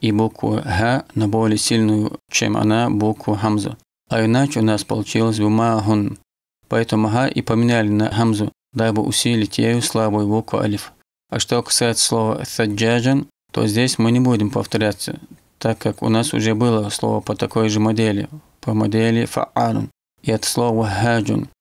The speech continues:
Мы упоминали, что модель или возн фа'аль — это усилительная форма исму фа'аль,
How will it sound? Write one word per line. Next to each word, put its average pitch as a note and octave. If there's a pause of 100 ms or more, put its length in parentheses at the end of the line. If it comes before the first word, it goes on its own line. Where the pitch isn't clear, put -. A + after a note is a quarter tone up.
(140)
Мы A2+
упоминали, A#2
что A#2
модель A2
или G#2+
возн G#2+
фа'аль — A#2+
это A2+
усилительная C3+
форма A2
исму A2
фа'аль, G#2+